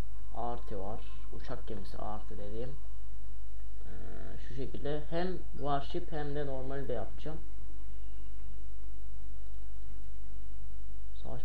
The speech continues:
başlamadı galiba. Evet, başlamış. Evet, herkes hareket etmeye başladığına göre savaşımız başlamış.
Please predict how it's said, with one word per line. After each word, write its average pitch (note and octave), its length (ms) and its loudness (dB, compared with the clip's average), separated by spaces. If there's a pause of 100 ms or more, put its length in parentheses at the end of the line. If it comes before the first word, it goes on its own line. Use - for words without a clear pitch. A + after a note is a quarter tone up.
başlamadı B2 460 0 (140)
galiba. - 400 0 (3500)
Evet, - 220 0
başlamış. B2 440 0 (4000)
Evet, C#3 140 0
herkes D3 300 0
hareket C#3 280 0
etmeye A#2 360 0
başladığına B2 440 0
göre C#3 260 -2
savaşımız A#2+ 580 -2
başlamış. A2 460 -2